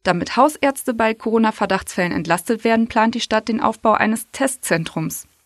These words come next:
Derzeit sind laut Uwe Langenfeld von der Kassenärztlichen Vereinigung zwei mobile Teams im Einsatz.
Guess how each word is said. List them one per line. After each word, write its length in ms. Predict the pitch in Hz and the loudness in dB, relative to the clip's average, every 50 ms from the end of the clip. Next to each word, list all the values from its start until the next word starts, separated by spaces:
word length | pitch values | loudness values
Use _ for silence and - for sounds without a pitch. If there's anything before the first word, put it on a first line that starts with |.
| _ - - | _ -2 0
Derzeit 420 | 180 170 175 - - 175 170 - | 2 2 2 0 -2 -2 -2 -2
sind 160 | - 175 160 | -4 -4 -2
laut 220 | 175 170 165 - - | 0 -2 -2 -2 -4
Uwe 160 | 190 165 175 | -4 -2 0
Langenfeld 560 | 180 202 247 285 285 277 - 269 240 233 226 | 2 2 2 2 0 -2 -2 -2 -2 -4 -4
von 160 | - - 214 | -4 -4 -2
der 100 | 208 202 | -2 -2
Kassenärztlichen 720 | 202 - - 277 - - 233 - 202 190 - 190 175 180 185 | -2 -2 -4 -4 -2 -2 -2 -2 -2 -4 -4 -6 -8 -8 -8
Vereinigung 540 | - - - 196 190 196 190 196 196 202 | -6 -2 -2 0 0 0 -2 -2 -4 -4
zwei 240 | - - - 214 202 | -6 -2 0 2 2
mobile 420 | 202 196 190 185 208 190 196 208 202 | 2 2 0 0 -2 0 -2 -2 0
Teams 300 | - - 240 220 220 - | 2 4 4 4 2 0
im 160 | 202 190 - | -4 -2 0
Einsatz. 540 | 170 160 165 160 165 165 - - - - | 0 0 0 -2 -2 -4 -4 -6 -12 -12